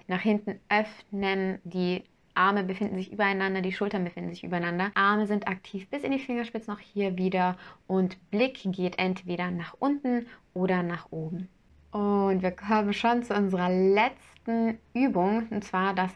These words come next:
Dreieck. Auch hier wieder ganz, ganz schwierige Übung. Es war eine meiner schwierigsten Übungen, die ich lernen musste. Da ist es einmal so, dass, äh, das hintere Bein diesmal an Stabilität verliert und hinten das Knie reinfällt und nicht,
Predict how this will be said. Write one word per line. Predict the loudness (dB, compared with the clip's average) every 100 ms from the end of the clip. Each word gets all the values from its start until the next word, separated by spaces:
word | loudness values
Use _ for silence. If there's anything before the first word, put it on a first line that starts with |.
| -6
Dreieck. | -2 2 2 2 0 -2
Auch | -6
hier | 0 0
wieder | 0 -2
ganz, | 0 2 2 -2 -6 -2
ganz | 0 0 -4 -14 -20 -16
schwierige | -8 -6 0 4 6 8 8 8 6
Übung. | 6 4 4 4
Es | 2 2
war | 4
eine | 4 4
meiner | 4 4 2 -2 -12 -14
schwierigsten | -4 2 4 4 2 0 2 4
Übungen, | 2 2 2 4 6 4
die |
ich | 4
lernen | 6 6 6 4
musste. | 2 0 -2 -2 -2 -6 -20 -18 -20 -8
Da | -2 0
ist | 0
es | 0
einmal | 0 2 2
so, | 0
dass, | 2 0 -2 -6
äh, | -2 0 -2 -4 _ _ _ _
das | -6 0
hintere | 2 4 4 2
Bein | 0 -2
diesmal | -2 0 0
an | 0
Stabilität | 0 0 0 0 -2
verliert | -2 2 2 2
und | -4
hinten | 0 2 4 2
das | 0 -2
Knie | 0 2 4
reinfällt | 2 0 -4 0 2 2 0 -8 _ -20 -20 -20 _ _
und | -4 -4 -2
nicht, | 0 0 -2